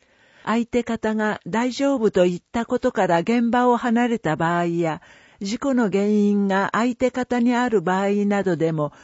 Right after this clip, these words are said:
救護義務違反などになることがあります。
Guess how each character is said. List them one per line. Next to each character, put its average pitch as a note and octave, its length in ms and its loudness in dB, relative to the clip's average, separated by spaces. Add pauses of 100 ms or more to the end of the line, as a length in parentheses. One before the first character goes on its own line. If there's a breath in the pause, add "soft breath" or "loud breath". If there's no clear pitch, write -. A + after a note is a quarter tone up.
救 C4 320 -2
護 B3+ 240 4
義 G#3+ 160 2
務 A#3 200 6
違 C4 120 4
反 A#3 360 0
な F#3 120 0
ど E3+ 140 2
に E3+ 180 0
な F#3+ 140 0
る A3 120 -2
こ F#3+ 140 -2
と D#3 160 -2
が C#3 240 0
あ C#3 60 -2
り C#3+ 180 -6
ま C3+ 160 -4
す。 - 300 -20